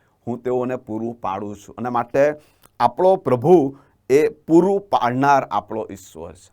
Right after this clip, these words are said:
આ આપણી, અ, દૈનિક જરૂરિયાત છે અને,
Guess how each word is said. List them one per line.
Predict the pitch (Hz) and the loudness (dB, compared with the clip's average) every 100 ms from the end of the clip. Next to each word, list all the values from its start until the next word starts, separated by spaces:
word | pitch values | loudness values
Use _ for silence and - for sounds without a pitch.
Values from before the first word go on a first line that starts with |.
| _ | _
આ | 151 165 | -6 -6
આપણી, | 160 180 196 202 | -6 -2 -2 -2
અ, | 202 _ _ - - - 135 147 | -8 _ _ -14 -14 -12 -8 4
દૈનિક | 170 196 214 196 135 | 6 6 0 -4 -6
જરૂરિયાત | 110 143 165 170 139 110 _ | -2 2 4 4 2 -2 _
છે | - - _ _ _ _ _ _ _ _ _ _ _ | -20 -20 _ _ _ _ _ _ _ _ _ _ _
અને, | 147 185 202 | -4 -2 -6